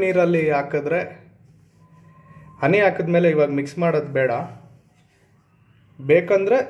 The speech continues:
ಸ್ವಲ್ಪ, ಒಂದ್ ಸ್ವಲ್ಪ ಹಿಂಗೆ ಸುಮ್ನೆ ಹಿಂಗೆ ಮಾಡ್ಕೋಬೋದು ಅಷ್ಟೇ, ಯಾಕಂದ್ರೆ ಸೌಟಿಗೆ ಜಾಸ್ತಿ ಮೆತ್ಕೋಬಾರ್ದು ಅಂತ ಹೇಳಿ ಅಷ್ಟೇ. ಹನಿ ಬಿಸಿ ನೀರಲ್ಲಿ ಹಾಕ್ಕೊಂಡು ತಿಂದ್ರೆ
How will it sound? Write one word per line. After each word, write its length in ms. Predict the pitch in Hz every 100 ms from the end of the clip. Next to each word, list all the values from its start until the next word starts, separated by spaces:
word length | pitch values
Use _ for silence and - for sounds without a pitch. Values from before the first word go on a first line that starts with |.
| -
ಸ್ವಲ್ಪ, 300 | 185 220 220 - -
ಒಂದ್ 140 | - -
ಸ್ವಲ್ಪ 240 | 151 160 156 -
ಹಿಂಗೆ 200 | 151 139
ಸುಮ್ನೆ 200 | 139 143
ಹಿಂಗೆ 140 | 135 127
ಮಾಡ್ಕೋಬೋದು 520 | 123 123 123 92 - - - - _ _ _ _ _ _ _ _ _ _ 135
ಅಷ್ಟೇ, 200 | - - - _ - _
ಯಾಕಂದ್ರೆ 320 | _ 143 143 151
ಸೌಟಿಗೆ 340 | 151 156 175 156
ಜಾಸ್ತಿ 240 | 143 143 143 127
ಮೆತ್ಕೋಬಾರ್ದು 580 | - - 131 123 113 110
ಅಂತ 120 | 113 113
ಹೇಳಿ 160 | 101 -
ಅಷ್ಟೇ. 180 | - - - _ - - - - - - _ _ - - - - - _ _ _ _ _ _ _ _ _ _ _ _ _ _ - - - - - - _ - - - -
ಹನಿ 220 | 180 220 214 - - - - - 165
ಬಿಸಿ 200 | 175 220 220
ನೀರಲ್ಲಿ 300 | 208 196 185
ಹಾಕ್ಕೊಂಡು 320 | 185 175 175
ತಿಂದ್ರೆ 260 | 165 175